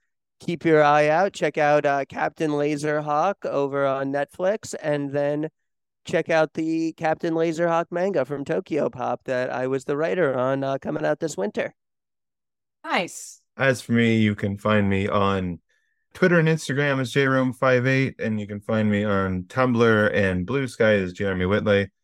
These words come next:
Speaker 3: The, uh, second volume of School for Extraterrestrial Girls, which I do with Jamie Noguchi, is out right now.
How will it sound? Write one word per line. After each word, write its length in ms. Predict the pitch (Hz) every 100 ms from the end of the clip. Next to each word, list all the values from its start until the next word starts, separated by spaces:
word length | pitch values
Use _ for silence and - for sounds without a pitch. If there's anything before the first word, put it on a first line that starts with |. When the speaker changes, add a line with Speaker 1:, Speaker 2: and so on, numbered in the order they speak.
| _
Speaker 3:
The, 420 | 104 104 101 98 95
uh, 300 | 92 90 87 _ _
second 380 | - 131 135 101
volume 360 | 104 117 117 104
of 80 | 92
School 240 | - 117
for 140 | 110 104
Extraterrestrial 720 | 104 107 - 101 98 92 90
Girls, 380 | 113 127 123 104
which 100 | 104
I 80 | 92
do 160 | 98
with 180 | 95 95
Jamie 320 | 104 95 90
Noguchi, 380 | 95 117 113 101
is 120 | 90
out 240 | 98 95 -
right 260 | 98 95
now. 400 | 92 123 131 127